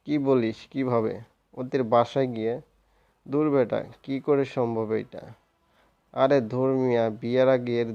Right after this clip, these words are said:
দিন বউয়ের সাথে প্রেম করার মজাই আলাদা। তুই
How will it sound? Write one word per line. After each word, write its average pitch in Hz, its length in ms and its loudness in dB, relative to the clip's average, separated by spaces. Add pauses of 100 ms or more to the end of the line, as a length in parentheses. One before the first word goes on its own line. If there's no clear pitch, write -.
দিন 123 180 -2 (100)
বউয়ের 120 340 0
সাথে - 400 -10
প্রেম 120 360 -4
করার 117 340 -2
মজাই 117 460 -2
আলাদা। 104 360 -6 (920)
তুই 143 80 -6